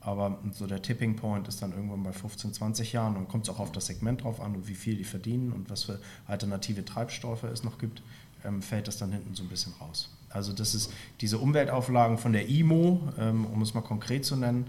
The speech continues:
äh, seit Anfang diesen Jahres, ähm, darf nur noch, äh, ähm, äh, Treibstoff, äh, getankt werden, ähm, der maximal null Komma ein Prozent Schwefelgehalt hat.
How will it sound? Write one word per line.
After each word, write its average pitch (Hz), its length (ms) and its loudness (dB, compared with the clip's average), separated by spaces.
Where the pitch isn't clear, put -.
äh, - 140 -6
seit 107 240 2
Anfang 110 340 0
diesen 107 220 0
Jahres, 113 600 0
ähm, 104 380 -4
darf 104 380 -6
nur 107 140 2
noch, 104 300 -4
äh, 104 260 -6
ähm, 101 340 -4
äh, 92 160 -8
Treibstoff, - 600 -6
äh, 98 120 -6
getankt 107 440 -4
werden, 101 520 -4
ähm, 95 540 -6
der 92 220 -6
maximal 104 460 -6
null 104 180 0
Komma 101 240 -4
ein 104 120 -4
Prozent 101 320 -6
Schwefelgehalt 123 640 -2
hat. - 240 -6